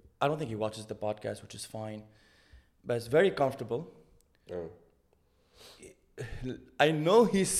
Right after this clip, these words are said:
Speaker 1: such a shitty husband. I know that.
Speaker 2: مم.
Speaker 1: بس كل جمعة بجيب لها لمرته إنه earring ب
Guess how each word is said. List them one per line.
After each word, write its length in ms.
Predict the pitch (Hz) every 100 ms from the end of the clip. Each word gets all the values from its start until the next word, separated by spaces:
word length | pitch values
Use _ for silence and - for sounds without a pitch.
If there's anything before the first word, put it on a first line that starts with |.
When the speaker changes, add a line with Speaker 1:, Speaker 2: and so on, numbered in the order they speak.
| -
Speaker 1:
such 200 | 175 170
a 60 |
shitty 400 | 151 - 160 147 143
husband. 560 | 131 120 - - 120 - _ _ -
I 100 | 135 147
know 240 | 143 - 127
that. 320 | - - 87
Speaker 2:
مم. 200 | 90 80 - - _ _ _ _ _ _ _ _
Speaker 1:
بس 500 | 123 135 135 - - - _ _ _ _ _ _ _ -
كل 180 | 254
جمعة 840 | 202 - 175 135 110 123 180 - - _ _ _ _ _ _ _ _ _
بجيب 440 | 139 156 139 143 143
لها 280 | 147 143
لمرته 760 | 139 127 131 143 143 143 135 -
إنه 500 | 127 127 127 123 120
earring 680 | - - 175 180 160 151 143
ب 280 | 131 117